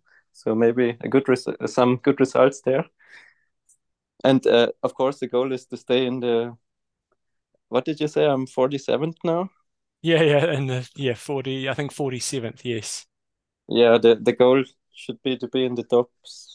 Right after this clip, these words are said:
Speaker 1: forty or thirty so that you are qualified all the time for the events.
Speaker 2: Yeah, totally.
Speaker 1: So I need to improve a bit and hopefully stay there.
Speaker 2: Yeah.
Speaker 1: And, yeah.
Speaker 2: And,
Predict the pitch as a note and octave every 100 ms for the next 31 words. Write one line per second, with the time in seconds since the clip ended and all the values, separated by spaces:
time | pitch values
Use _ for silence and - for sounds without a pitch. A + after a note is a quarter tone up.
0 | _ _ A#2+ B2+ D3 D3 A#2+ A#2+ - C3+
1 | D3 D3 - - A#2 A#2+ B2+ B2 A#2+ -
2 | C3 D3 D3 D3 D#3 - _ - C#3 D3+
3 | C#3+ D3 D#3+ D3+ D3 C#3+ C#3 G#2 G2+ F#2+
4 | _ _ _ _ _ _ - A2 G#2+ A2
5 | A#2 B2 B2 B2 A#2+ - _ - B2 C#3+
6 | D#3 C3 D#3 D#3+ - A2+ A#2 A#2 _ _
7 | _ C3 C3 B2+ A2+ - B2 D3+ D#3+ F3
8 | - _ _ _ _ G#2 G#2 _ _ _
9 | A#2 A2+ A2+ A2 - - _ _ A2+ A2
10 | - _ _ _ _ F#3+ G3